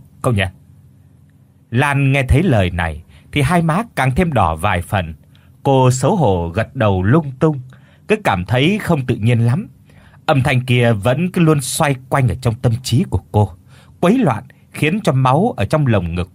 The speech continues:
quay cuồng. "Ờ, ch-, ch-, chào hai cậu nhé. Mình là Sơn ở phòng ba linh năm, gần ngay phòng của các cậu đấy." Cũng may, cơn gió đêm lành lạnh đã thổi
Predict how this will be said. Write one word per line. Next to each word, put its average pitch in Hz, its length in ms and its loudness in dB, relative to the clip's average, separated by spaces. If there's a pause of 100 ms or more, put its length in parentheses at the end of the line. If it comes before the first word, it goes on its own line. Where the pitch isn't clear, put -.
quay 135 220 2 (100)
cuồng. 85 220 -4 (760)
"Ờ, 110 200 0
ch-, - 40 -6 (140)
ch-, - 380 -20 (120)
chào 113 180 0
hai 120 160 0
cậu 101 180 -2
nhé. 131 160 0 (400)
Mình 131 160 0
là 127 100 4
Sơn 139 260 2
ở - 80 0
phòng 113 200 -2
ba 131 100 0
linh 131 180 0
năm, 139 140 -2 (400)
gần 110 240 0
ngay 127 400 2 (120)
phòng 110 180 -2
của 87 60 -6
các 151 200 -8
cậu 120 200 -2
đấy." 127 160 0 (1000)
Cũng 185 200 0
may, 123 260 0 (460)
cơn 202 160 4
gió 165 160 2
đêm 175 320 0
lành 95 280 0
lạnh 92 240 -4
đã 170 160 0
thổi 85 280 0